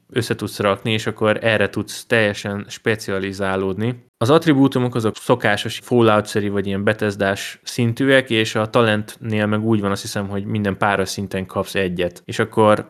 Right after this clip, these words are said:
körülbelül ennyi. Tehát nem, nem egy nagy vasszizdasz, de így pont elég. Én azt mondom neked, hogy nem bonyolították túl,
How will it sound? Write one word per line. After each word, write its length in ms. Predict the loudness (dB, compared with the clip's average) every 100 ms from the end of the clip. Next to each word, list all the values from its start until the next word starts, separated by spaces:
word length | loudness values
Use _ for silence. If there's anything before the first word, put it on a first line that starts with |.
| _
körülbelül 440 | 2 4 4 4
ennyi. 500 | 2 0 0 0 -4
Tehát 220 | -2 -4 0
nem, 240 | 2 2
nem 220 | 2 2
egy 100 | 2
nagy 180 | 2 2
vasszizdasz, 520 | 2 2 0 2 2
de 80 | 4
így 140 | 2
pont 280 | 4 4 4
elég. 420 | 2 2 0 0
Én 80 | 0
azt 180 | 0 0
mondom 200 | -4 -4
neked, 320 | -4 -2 -2
hogy 200 | 0 -2 -2
nem 200 | 0 2
bonyolították 800 | 4 4 2 0 -4 -2 -2 -2
túl, 480 | -6 -2 2 2 0